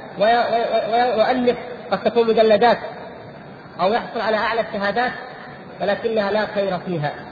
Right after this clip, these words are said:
لا خير فيها ولا فائدة من ورائها أبدًا. والفرق بين هذه العلوم وبين علم الكلام أن علم الكلام كان الناس في ذلك الزمن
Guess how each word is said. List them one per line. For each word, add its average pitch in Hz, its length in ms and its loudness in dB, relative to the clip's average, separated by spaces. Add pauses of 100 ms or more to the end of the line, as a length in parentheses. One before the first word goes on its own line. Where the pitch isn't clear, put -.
(600)
لا 214 100 2
خير 185 240 2
فيها 170 360 0
ولا 233 200 6
فائدة 208 360 2
من 196 100 0
ورائها 190 380 0
أبدًا. 165 280 2 (1800)
والفرق 214 460 6
بين 233 220 6 (360)
هذه 226 320 4
العلوم 208 420 4 (360)
وبين 208 240 2 (360)
علم 214 240 2
الكلام 185 420 2 (1700)
أن 220 180 2
علم 269 260 8
الكلام 208 460 6 (1080)
كان 254 240 6
الناس 220 380 4 (500)
في 175 80 -2
ذلك 220 300 2
الزمن 226 420 4